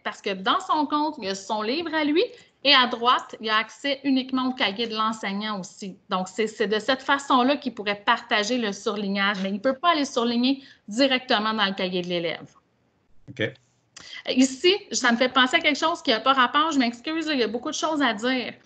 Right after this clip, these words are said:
Speaker 1: Juste vous dire, regardez ici dans mon cahier, dans ma barre. Vous remarquez cette, cet outil-là qui s'appelle sélection du texte. Notre plateforme est maintenant directement compatible avec les outils de, euh, de synthèse vocaux tels que WordQ ou Lexibar.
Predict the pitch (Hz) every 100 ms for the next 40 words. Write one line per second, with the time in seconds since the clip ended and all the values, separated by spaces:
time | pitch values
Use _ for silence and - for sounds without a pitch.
0 | - - - 370 381 320 240 277 302 262
1 | 247 247 262 285 359 - 349 302 226 226
2 | 277 240 254 269 226 208 196 190 - -
3 | - 208 254 269 269 320 403 - 262 -
4 | _ - _ - - 247 - 294 320 -
5 | - 247 240 302 - 233 233 262 269 -
6 | 339 311 269 - - 285 254 208 196 196
7 | - - - - - - - 214 226 226
8 | 277 262 - 339 370 311 208 208 208 254
9 | 277 220 226 247 247 226 220 254 247 202
10 | 202 202 277 254 196 202 226 220 214 233
11 | 269 262 208 - 202 196 196 196 190 214
12 | 214 196 190 269 269 262 254 233 196 214
13 | 208 196 262 226 185 - - 175 160 -
14 | -